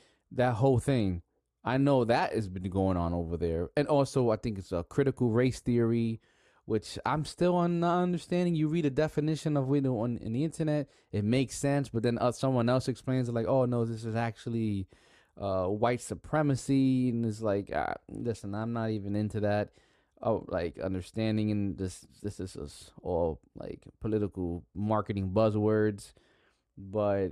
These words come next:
you know, like I said, going back, when I hear these things and just the concept of book banning in general, I'm not a fan of it. I be-, believe people should just,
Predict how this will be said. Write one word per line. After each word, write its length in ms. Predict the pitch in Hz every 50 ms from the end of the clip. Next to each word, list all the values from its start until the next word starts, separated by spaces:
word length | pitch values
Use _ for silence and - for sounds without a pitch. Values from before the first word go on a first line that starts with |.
| - -
you 120 | - 165
know, 80 | 170 139
like 140 | 117 117 117
I 60 | 120
said, 340 | 117 - 110 - 60 - 95
going 200 | 107 110 107 104
back, 240 | 107 101 87 69 - _ _ _ _ _ _ _ _ _
when 180 | - 113 120 123
I 120 | 131 127
hear 200 | 131 139 156 160
these 240 | 156 151 151 135 -
things 300 | - 143 139 135 120 120
and 100 | 117 107
just 280 | 117 151 160 139 - -
the 80 | 135
concept 500 | - - 131 139 135 147 131 - 143 117
of 240 | 113 110 98 92 104
book 160 | 117 123 110 98
banning 360 | 98 104 110 113 117 117 110
in 100 | 104 95
general, 360 | 92 104 110 113 113 113 - -
I'm 180 | 101 104 104 113
not 160 | 117 113 101
a 60 | 95
fan 320 | 92 - 107 107 110 113 120
of 100 | 110 113
it. 120 | 120 120 -
I 140 | - 104 98 _
be-, 200 | - 120 113 101 - _ _ -
believe 240 | 98 98 95 - -
people 200 | 117 104 90 104
should 200 | - - 90 80
just, 240 | 98 95 92 -